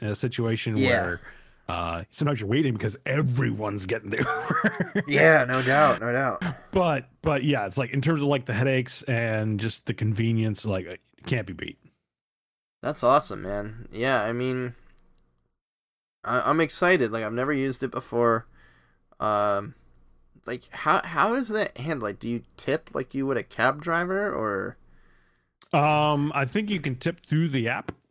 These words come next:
Speaker 2: Oh,
Speaker 1: uh,
Speaker 2: that's
Speaker 1: if you
Speaker 2: good.
Speaker 1: choose to do so.
Speaker 2: Great.
Speaker 1: Um, I know I've heard of some people actually, like, physically tipping people, uh, if they wish, but yeah, you, but yeah, most people, I think,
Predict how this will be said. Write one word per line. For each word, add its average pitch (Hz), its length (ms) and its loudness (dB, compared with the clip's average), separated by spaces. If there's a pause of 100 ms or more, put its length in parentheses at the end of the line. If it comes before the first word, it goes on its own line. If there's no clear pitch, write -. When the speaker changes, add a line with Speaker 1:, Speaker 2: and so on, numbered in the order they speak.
(160)
Speaker 2:
Oh, 131 80 0
Speaker 1:
uh, 170 200 10
Speaker 2:
that's 156 200 10
Speaker 1:
if 123 80 0
you 120 60 4
Speaker 2:
good. 104 140 4
Speaker 1:
choose 135 180 0
to 123 80 -2
do 131 160 0
so. 165 260 -4 (400)
Speaker 2:
Great. 131 240 6
Speaker 1:
Um, 101 840 0 (320)
I 120 120 0
know 135 240 4
I've 131 200 0
heard 143 160 2
of 123 80 -2
some 139 160 0
people 123 240 2
actually, 113 320 0
like, 101 180 -2 (220)
physically 156 320 0
tipping 147 340 -2
people, 147 500 0
uh, 101 640 0 (440)
if 95 420 -4
they 113 160 -4
wish, 110 260 -2
but 101 140 -4
yeah, 101 180 -2
you, 95 220 -2
but 110 180 -6 (200)
yeah, 104 220 -2
most 120 300 0
people, 110 240 0
I 101 100 0
think, 95 220 -6